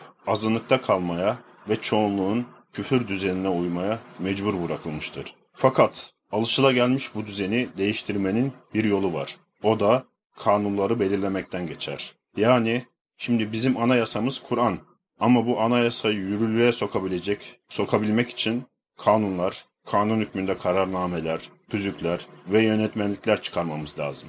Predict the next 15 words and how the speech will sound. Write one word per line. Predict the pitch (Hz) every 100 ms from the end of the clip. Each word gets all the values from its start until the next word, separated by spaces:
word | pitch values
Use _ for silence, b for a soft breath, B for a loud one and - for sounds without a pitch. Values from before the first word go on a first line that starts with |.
| -
Ortada | 101 117 143 135 135
bin | 135
beş | 143 139 120
yüz | 123
yıllık | 120 127
bir | 123
anayasa | 107 117 117 110 123 90
var. | 78 - -
Fakat | - 127 123 104 -
bu | 120
anayasayı | 120 113 98 - 90 101 127 127 B B B
yürürlüğe | 110 123 123 113 113 120
koyacak | 120 95 92 92 -
kanunlar | 110 104 101 120
yok. | 110 107 90